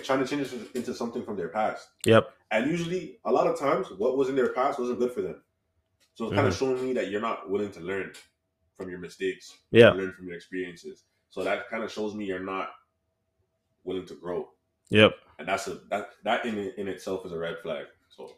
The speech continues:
Speaker 2: Yeah, yeah, yeah. Any more red flags for you?
Speaker 1: Nah, that's really it, to be honest with you.
Speaker 2: Well, thank you guys for listening to us today. If you have any red flags, drop it in the comment section
Speaker 1: Yes,
Speaker 2: below
Speaker 1: please.
Speaker 2: on our Instagram, of course,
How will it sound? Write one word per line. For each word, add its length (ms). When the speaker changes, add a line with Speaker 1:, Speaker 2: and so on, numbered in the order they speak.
Speaker 2:
Yeah, 360
yeah, 280
yeah. 320
Any 120
more 100
red 140
flags 220
for 80
you? 200
Speaker 1:
Nah, 100
that's 180
really 180
it, 260
to 60
be 120
honest 260
with 100
you. 60
Speaker 2:
Well, 540
thank 260
you 60
guys 240
for 60
listening 260
to 80
us 140
today. 260
If 120
you 40
have 80
any 80
red 160
flags, 340
drop 220
it 120
in 80
the 80
comment 300
section 280
Speaker 1:
Yes, 100
Speaker 2:
below 200
Speaker 1:
please. 80
Speaker 2:
on 80
our 80
Instagram, 540
of 140
course, 440